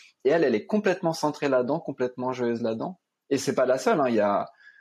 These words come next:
il y a tout un tas de gens qui sont autour d'Ama et on sent qu'ils émanent aussi cet équilibre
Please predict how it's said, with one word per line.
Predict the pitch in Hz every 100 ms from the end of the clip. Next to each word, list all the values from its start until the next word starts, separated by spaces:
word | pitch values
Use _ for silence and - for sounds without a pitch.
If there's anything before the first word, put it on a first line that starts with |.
| _ -
il |
y | 117
a |
tout | 110 160
un | 156
tas | 143 135
de |
gens | 123 143
qui | - 120
sont | 123
autour | 117 120 113
d'Ama | 123 160 175 131
et | 113 -
on | 117
sent | - 165 170
qu'ils | - 117
émanent | 123 127 131
aussi | 117 - 139
cet | - 107
équilibre | 110 - 117 165 107 -